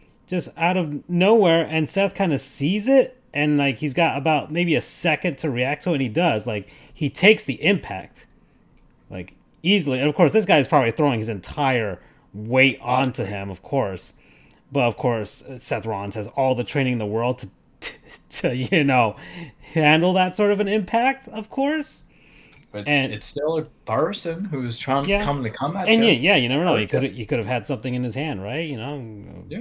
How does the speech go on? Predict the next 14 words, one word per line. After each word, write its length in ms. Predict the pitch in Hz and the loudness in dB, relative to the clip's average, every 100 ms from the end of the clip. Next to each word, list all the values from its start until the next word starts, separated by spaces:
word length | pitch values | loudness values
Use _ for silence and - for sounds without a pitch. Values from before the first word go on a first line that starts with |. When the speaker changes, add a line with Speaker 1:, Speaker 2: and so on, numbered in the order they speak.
| 92 | -10
Speaker 1:
bottle 400 | 90 98 107 127 | -12 -10 -6 -6
or 120 | 123 | -6
something 220 | 127 135 - | -6 -8 -6
Speaker 2:
So 120 | 151 | -6
Speaker 1:
like 80 | 131 | -4
that. 140 | 139 | -4
Speaker 2:
the 60 | 151 | -2
guy 380 | 165 165 175 180 | 0 0 0 -2
was 180 | 170 147 | -4 -4
obviously 480 | 123 131 135 - 139 | 0 0 0 -2 -2
arrested 440 | 113 107 123 117 | -2 -2 -4 -6
for 80 | 110 | -2
aggravated 360 | 104 104 104 95 | -2 0 -2 -4
assault 460 | - 101 98 - | -2 -2 -2 -4